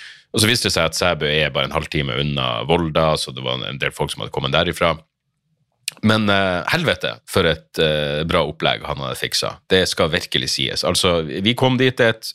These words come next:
eh, kjørte til Ekspedisjon, han viste oss rundt, superhyggelig fyr, og så hadde han, fordi han sa hotellet der suger, så hadde han fikset oss i sånn hytte, rett ned med vannet, det var fuckings, eh,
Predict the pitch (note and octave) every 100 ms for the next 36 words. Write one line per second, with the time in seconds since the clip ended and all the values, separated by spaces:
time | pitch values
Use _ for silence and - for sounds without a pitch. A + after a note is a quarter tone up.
0 | - D#2+ D#2 D#2 D#2 D#2 D2+ G#2 G2+ F2
1 | D#2+ - D#2+ - G2+ G2+ G2 - - -
2 | F2+ F2 - E2 E2+ F#2 F2+ - - -
3 | G2 G2 F2 D#2+ C#2+ G2 G2+ F2+ - -
4 | - - _ _ - F#2 - - F#2 G2
5 | G#2+ G2 F2 E2 G2+ G#2 F#2 - F#2+ E2+
6 | F2+ G#2+ A2 D#2 D#2 D#2 - F#2 G#2 G#2
7 | G2+ G2+ - _ _ _ _ _ - -
8 | G#2 F2 F2+ F#2 E2+ - F#2+ - D#2+ D#2
9 | D2+ D2 - - _ - A#1+ - _ _
10 | F2+ A#2+ - E2+ D#2+ D2+ F2+ F#2+ F#2+ F#2+
11 | F2+ - D2+ D2 - - C#2+ C#2 - C#2+
12 | C#2 C2+